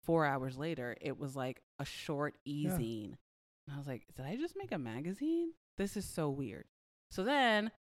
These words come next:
Speaker 1: we kept on going, and I was like, "Oh, let me do another one." So we did issue two,
Speaker 2: Mm-hmm.
Speaker 1: and that's kinda where we stopped. We were at every other month, and now, you know, we're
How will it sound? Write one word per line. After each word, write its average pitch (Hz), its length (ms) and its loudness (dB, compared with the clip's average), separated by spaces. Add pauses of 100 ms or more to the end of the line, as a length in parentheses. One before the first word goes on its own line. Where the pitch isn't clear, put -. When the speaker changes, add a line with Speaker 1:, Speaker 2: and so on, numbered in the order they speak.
(280)
Speaker 1:
we 160 80 2
kept 185 240 0
on 185 180 2
going, 151 400 4
and 151 100 2
I 151 40 2
was 151 80 -2
like, 156 200 -6
"Oh, 415 180 6
let 143 160 4
me 170 120 6
do 208 160 0
another 269 340 2
one." 120 300 0
So 151 260 4
we 147 140 2
did 147 220 2
issue 156 280 0
two, 156 600 6
Speaker 2:
Mm-hmm. 147 300 0
Speaker 1:
and 156 260 6
that's 160 180 4
kinda 160 260 2
where 156 200 0
we 139 100 -2
stopped. 135 480 -4
We 139 140 -2
were 131 140 0
at 131 180 -2
every 143 320 -2
other 139 180 -2
month, 156 500 -2
and 147 160 -2
now, 139 520 -2 (160)
you 147 100 -4
know, 131 160 -2
we're 135 160 -4